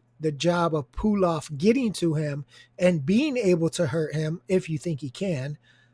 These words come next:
harder, obviously, because Fury's not just gonna stand there right in front of him and let him hit him with power right hands over and over until he's knocked out. So he's gonna try his best to, to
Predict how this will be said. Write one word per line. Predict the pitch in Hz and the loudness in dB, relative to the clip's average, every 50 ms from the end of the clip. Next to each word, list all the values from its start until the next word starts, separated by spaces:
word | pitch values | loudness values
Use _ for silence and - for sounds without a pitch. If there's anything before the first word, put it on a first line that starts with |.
| _ _ _ - | _ _ _ -4
harder, | - 202 214 220 214 180 160 165 165 165 - _ | 2 6 6 6 6 6 4 2 0 -2 -4 _
obviously, | - 180 196 180 170 156 - - 175 | 0 2 2 4 2 2 0 -2 -4
because | 151 165 - - 175 151 - | -4 -4 -4 -4 -4 -4 -4
Fury's | - 190 175 175 180 160 156 170 | -4 -2 0 0 0 0 -2 -2
not | 170 165 170 160 | -4 -4 -4 -6
just | 151 160 - - | -8 -8 -8 -6
gonna | - 151 151 139 | -4 -4 -4 -4
stand | - - - 165 156 160 156 156 156 | -6 -4 -4 -2 -2 -2 -2 -2 -2
there | 147 143 147 131 _ _ _ _ _ | -4 -4 -6 -8 _ _ _ _ _
right | - 170 175 180 202 190 | 0 2 4 4 2 0
in | 147 | -6
front | - - 180 170 170 160 | -6 -4 -2 0 0 0
of | 139 147 | -2 -2
him | 143 147 131 - - - _ _ - | -4 -4 -6 -10 -14 -20 _ _ -4
and | 160 165 | -2 0
let | 170 170 170 160 | 2 2 2 0
him | 151 143 | -2 -2
hit | 110 170 185 175 | 0 2 2 4
him | 160 156 | 2 2
with | 151 143 131 - | 0 -4 -6 -6
power | - - 165 175 170 160 156 | -6 -2 0 2 2 2 2
right | 156 156 156 147 135 | 2 0 0 0 -2
hands | 147 180 180 170 160 147 131 156 | -2 0 0 0 0 -2 -2 0
over | 151 151 151 143 147 147 | 0 0 0 -2 -2 -4
and | 147 151 | -2 -2
over | 151 151 143 135 139 131 - _ - _ _ - | -2 -2 -2 -4 -6 -10 -10 _ -20 _ _ -8
until | 170 - - 185 170 | -8 -4 0 2 2
he's | 165 165 147 | 2 2 0
knocked | 156 165 156 151 147 - - | 0 -2 -2 -4 -4 -4 -4
out. | 160 151 131 - - _ - - - - - | -2 -2 -2 -4 -8 _ -20 -20 -20 -20 -12
So | - - 185 | -4 0 0
he's | 185 180 185 | 0 2 2
gonna | 202 196 190 | 0 0 0
try | 185 - 202 202 190 | 0 0 2 2 2
his | 185 156 139 | 2 0 -2
best | 143 139 170 180 190 180 - - - | -2 -2 0 0 0 0 -2 -2 -2
to, | 175 165 147 123 - - - - _ _ | 0 0 0 0 -4 -10 -20 -20 _ _
to | - 170 175 165 156 160 | -2 0 0 2 0 -2